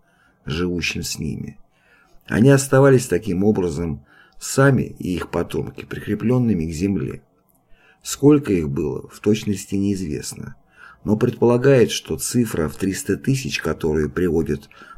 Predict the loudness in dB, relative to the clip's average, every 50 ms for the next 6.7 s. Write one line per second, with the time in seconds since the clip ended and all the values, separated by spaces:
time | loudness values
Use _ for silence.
0 | -14 -8 -4 -2 -2 -2 -2 -2 -2 -2 -2 -4 -4 -8 -12 -16 _ -6 0 2
1 | 2 2 4 4 4 4 4 2 2 2 0 0 0 -2 -4 -6 -8 -12 -14 -16
2 | -16 -16 _ _ _ _ _ _ _ _ _ _ _ _ _ -8 -4 0 4 6
3 | 6 6 6 6 4 2 2 2 2 2 4 4 4 4 4 2 0 -2 -2 -2
4 | -2 2 6 6 6 6 4 0 -2 -4 -6 -8 -10 -10 -10 -8 -4 -4 -2 0
5 | 0 0 -2 -2 -2 -4 -4 -6 -4 -2 -2 -2 -2 -2 -2 -2 -2 -2 -4 -4
6 | -6 -6 -4 -2 0 0 -2 -4 -6 -12 -14 -14 -16